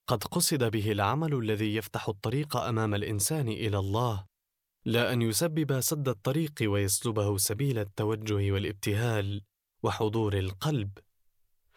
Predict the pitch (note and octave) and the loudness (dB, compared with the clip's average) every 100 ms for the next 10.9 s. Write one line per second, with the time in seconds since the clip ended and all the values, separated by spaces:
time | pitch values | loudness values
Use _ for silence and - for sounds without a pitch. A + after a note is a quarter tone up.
0 | - - B2+ A2 G2+ - D3+ B2+ A#2 A2+ | -20 -2 0 2 2 0 0 2 2 2
1 | G#2+ G2+ A2+ D#3 C3+ A2+ G#2 G2+ G#2+ G#2+ | 2 2 2 0 0 0 0 0 0 0
2 | G#2+ G#2+ G2+ G2+ G2 G2 - C#3+ A2 G2+ | 0 0 0 0 0 -2 -2 0 2 0
3 | G2+ G#2 - A#2 G2+ G2 F#2+ - _ _ | 0 -2 -2 0 2 0 -4 -8 _ _
4 | - B2 A#2 G#2+ G#2+ B2 C#3+ A#2 A#2+ A2 | -2 2 2 2 0 0 0 2 0 2
5 | G#2 - D#3+ - B2 A2+ G2+ A#2 - B2 | 0 0 -2 0 0 0 0 -2 -2 0
6 | G2+ G#2+ A#2+ G#2 G2 F2 - _ _ _ | 2 2 2 2 0 -2 -12 _ _ _
7 | - C3 D#3+ F3 B2 A2+ A2+ A2 G#2+ A2+ | -6 0 2 2 2 0 0 0 0 0
8 | G#2+ B2 B2 G#2+ A2+ G#2+ A#2 G#2+ G2 A2+ | 0 0 0 0 0 2 0 -2 -2 -2
9 | A2+ D#3+ D3 G#2+ A2 G#2 G#2 G2+ G#2 A2 | -2 -2 -2 0 0 2 2 2 0 0
10 | A2 G2+ G2+ - G#2 A#2 A#2 G#2+ G2+ | 0 -2 -2 -4 0 2 2 2 -2